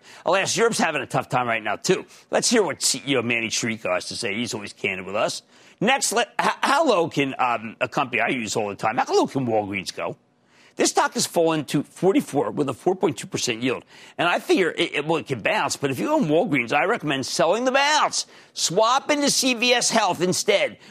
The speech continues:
We own that one from my charitable trust, which you can follow along by joining the action alerts plus dot com club. Unlike Walgreens, C V S owns a terrific health insurance company, Aetna. And even if Walgreens somehow reports a good quarter, I don't trust the guidance.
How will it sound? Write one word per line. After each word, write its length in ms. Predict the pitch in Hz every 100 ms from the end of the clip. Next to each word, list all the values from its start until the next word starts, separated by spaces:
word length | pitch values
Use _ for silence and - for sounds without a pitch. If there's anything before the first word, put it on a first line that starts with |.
| -
We 160 | 196 247
own 180 | 277
that 140 | 277 196
one 140 | 214
from 140 | 175 180
my 100 | 175
charitable 380 | - 175 156
trust, 320 | 160 135 - 170
which 140 | 143
you 60 | 147
can 120 | 165
follow 320 | 190 180 196
along 180 | 170 147
by 120 | 139
joining 260 | 123 147 135
the 120 | 127
action 340 | 143 160 - 165
alerts 220 | 165 -
plus 180 | 131 127
dot 220 | 139 -
com 260 | 185 240
club. 300 | 208 165 123 - _ _ -
Unlike 320 | 220 262 269 -
Walgreens, 420 | 226 226 214 208
C 180 | - 202
V 140 | 190
S 140 | 185
owns 140 | 185 156
a 60 |
terrific 440 | 160 175 226 202 160
health 260 | 165 214
insurance 380 | 220 - 196 185
company, 420 | - 175 185 - _
Aetna. 540 | 247 277 269 254 131 - - - - 185
And 120 | 196
even 260 | 240 269 285
if 120 | 147
Walgreens 400 | 185 202 170 170
somehow 340 | - 165 160
reports 340 | 151 131 156 -
a 40 |
good 220 | 110 147
quarter, 380 | 117 151 139 139
I 120 | 143 160
don't 280 | 175 170
trust 320 | - 147 139 -
the 80 |
guidance. 540 | 117 143 139 139 127